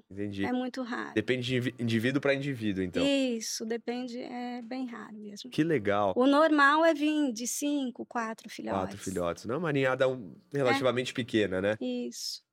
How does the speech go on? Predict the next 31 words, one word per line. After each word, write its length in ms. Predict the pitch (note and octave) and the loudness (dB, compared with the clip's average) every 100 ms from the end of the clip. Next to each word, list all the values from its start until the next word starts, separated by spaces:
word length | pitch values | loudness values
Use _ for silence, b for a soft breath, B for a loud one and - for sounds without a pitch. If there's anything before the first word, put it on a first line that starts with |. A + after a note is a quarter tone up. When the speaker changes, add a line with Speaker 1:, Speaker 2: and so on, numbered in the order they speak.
| - | -4
Speaker 1:
Que 60 | |
legal. 300 | C3 A2 A2+ B B B | 0 2 2 B B B
E 80 | B2+ | 6
agora, 540 | C3 D3 E3 E3 E3+ - - | 6 4 4 4 0 -4 -4
falando 340 | D3+ D3+ E3 | 0 2 2
de 140 | C#3+ | -2
pelagem, 640 | D3+ E3+ D#3 A#2 G#2+ F#2+ F2+ | 2 6 8 6 4 2 0
né? 240 | G2+ A2+ | 0 2
Essa 180 | B2 D3 | 2 0
pelagem, 680 | - C3 A2+ B2+ C#3 C#3 A#2+ | 2 2 4 4 2 -4 -6
pra 200 | - A2+ | 0 0
mim, 300 | A2+ C#3 - - | 2 -2 -4 -4
é 80 | |
uma 140 | A#2 B2 | 0 4
das 180 | A#2+ A2 | 4 4
mais 240 | A#2+ C#3+ | 2 0
bonitas. 640 | A2+ A2+ A2 C3+ E3 D#3 - B B A#2+ | 2 4 4 4 2 0 -6 B B -2
E 40 | |
eu 40 | |
queria 180 | B2 D3+ | 0 2
saber 200 | D3+ D3 | 2 2
um 80 | D3+ | 2
pouquinho 360 | D3 C#3+ D3+ D#3 | 0 0 0 2
das 200 | D3+ - | 2 2
pelagens 560 | D3+ B2+ C3+ C#3 C#3 | 2 4 2 0 -8
que 100 | - | -4
são 140 | D3+ C#3+ | 0 2
permitidas 720 | C#3+ C3+ B2 - C#3 B2 A2+ | 2 2 -2 0 2 2 2
dentro 320 | A#2 A#2 A#2 | 2 0 0
da 160 | B2 A#2+ | 2 2
raça. 420 | G2+ F2+ - - | 2 0 0 -10